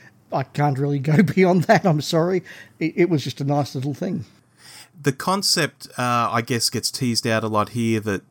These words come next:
Speaker 2: particularly using the Sisterhood of Khan, a Time Lord can, you know, choose what they want to be in their next regeneration. It, it drops pretty heavily the fact that he can be a woman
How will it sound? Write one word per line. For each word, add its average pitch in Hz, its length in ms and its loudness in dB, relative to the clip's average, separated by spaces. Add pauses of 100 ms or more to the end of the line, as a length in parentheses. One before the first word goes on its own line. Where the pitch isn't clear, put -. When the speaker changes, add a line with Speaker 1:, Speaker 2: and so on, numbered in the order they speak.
(160)
Speaker 2:
particularly 117 440 -2
using 107 300 0
the 95 80 -4
Sisterhood 107 480 -2
of 92 120 -10
Khan, 139 380 2
a 95 60 0
Time 110 380 -2
Lord 98 300 0
can, 87 480 -6 (640)
you 104 140 -6
know, 82 220 -8
choose 107 520 2
what 104 160 2
they 101 140 0
want 101 160 0
to 95 80 0
be 117 320 4
in 107 80 2
their 92 140 2
next 95 240 -4
regeneration. 92 600 -2
It, - 80 -4
it 101 180 0
drops 117 260 2
pretty 95 220 -4
heavily 101 260 0
the 90 120 0
fact 98 300 -4
that 95 200 -2
he 107 120 -2
can 95 160 -6
be 90 120 0
a 85 60 2
woman 113 440 2